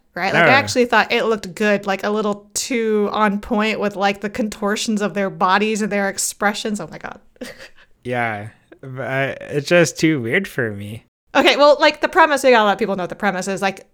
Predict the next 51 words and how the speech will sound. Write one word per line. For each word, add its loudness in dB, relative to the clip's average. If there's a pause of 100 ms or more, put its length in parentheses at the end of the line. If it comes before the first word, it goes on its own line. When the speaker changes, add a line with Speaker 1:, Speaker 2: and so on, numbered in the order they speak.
(120)
Speaker 1:
we 2
have 2
some -2 (320)
orphans, -6
right? -4
But -6
they're, 2
like, 0
twin 0
orphans. -6 (400)
And 2
they, 2 (180)
through 0
their 2
own 2
trickery, -2
they -2
convince, -4
like, -6
this -4
couple -4
to -4
adopt -2
one 2
of 0
them, -10
thinking -6
that -8
there -4
is 0
only -8
one -8
of -10
them. -12
But -6
guess -6
what? 0
They're -2
taking -6
two -2
of 4
them -8
home -2
because -2
the -4
two -4
just -8
keep -10
trading -4
places -4
and -8